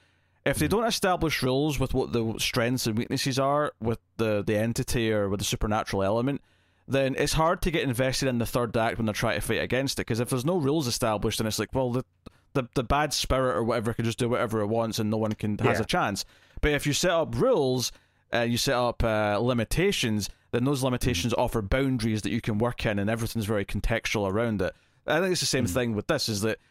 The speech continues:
Speaker 1: h-, having action scenes where they have to incorporate, like,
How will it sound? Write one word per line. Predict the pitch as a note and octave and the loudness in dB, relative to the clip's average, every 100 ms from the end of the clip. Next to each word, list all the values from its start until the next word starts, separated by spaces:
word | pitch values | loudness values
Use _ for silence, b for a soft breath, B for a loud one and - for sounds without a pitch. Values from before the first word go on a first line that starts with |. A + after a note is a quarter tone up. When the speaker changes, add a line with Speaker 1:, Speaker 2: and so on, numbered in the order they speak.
| b b - | b b -6
Speaker 1:
h-, | C#3+ | -2
having | C#3+ D#3+ D#3+ D#3+ C#3+ C3 | 2 2 4 2 0 0
action | C3 C#3+ - C3 | 0 0 -2 -2
scenes | - B2 A#2 B2 | -2 -2 0 0
where | A2+ | 0
they | A2+ | 0
have | B2 B2+ | 0 0
to | B2+ | -2
incorporate, | A2+ - A#2+ - A2+ G#2+ G#2+ | -2 0 -2 0 0 0 0
like, | F#2 G2+ | 0 -2